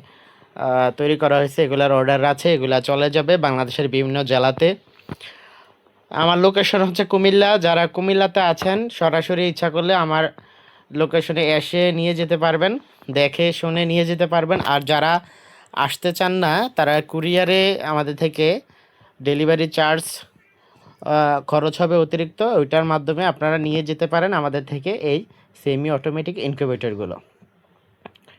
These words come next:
এগুলাতে কি কি ইউজ করা হয়েছে আপনাদেরকে আমি বলছি। এগুলা হচ্ছে আপনার তিন হাজার এক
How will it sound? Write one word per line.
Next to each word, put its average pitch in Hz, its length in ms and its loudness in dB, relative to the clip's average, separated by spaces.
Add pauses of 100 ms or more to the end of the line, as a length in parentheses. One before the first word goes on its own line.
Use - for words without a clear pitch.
(460)
এগুলাতে 196 600 4
কি 202 240 -4
কি 208 280 0 (180)
ইউজ 170 340 -4
করা 180 220 6
হয়েছে 175 300 4
আপনাদেরকে 156 440 0
আমি 156 80 -2
বলছি। 143 520 -4 (640)
এগুলা 190 420 2
হচ্ছে 220 480 4
আপনার 180 520 2 (600)
তিন 185 220 0
হাজার 196 560 2
এক 180 280 2